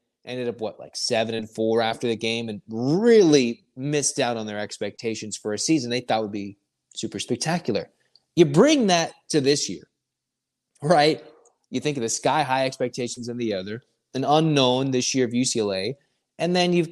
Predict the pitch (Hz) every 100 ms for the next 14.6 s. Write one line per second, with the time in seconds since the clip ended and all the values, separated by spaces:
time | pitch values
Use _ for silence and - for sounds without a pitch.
0 | - 147 139 135 - 131 156 185 285 294
1 | 285 180 170 151 147 131 151 139 123 -
2 | - 120 123 175 185 233 147 - 135 135
3 | 135 139 131 131 127 120 117 - 170 175
4 | 131 156 147 147 147 139 127 113 - -
5 | 131 120 104 101 - 214 170 - 120 104
6 | 101 - 113 147 _ _ _ 131 131 127
7 | 101 101 135 151 117 - 120 107 110 101
8 | - 151 151 104 110 _ _ - 98 104
9 | 117 131 135 127 127 123 123 123 107 208
10 | 208 117 117 113 117 120 107 113 120 123
11 | 135 131 127 123 117 156 160 127 120 107
12 | 110 113 - 202 208 117 101 98 123 _
13 | _ _ _ _ _ _ - 185 170 139
14 | 127 180 156 120 123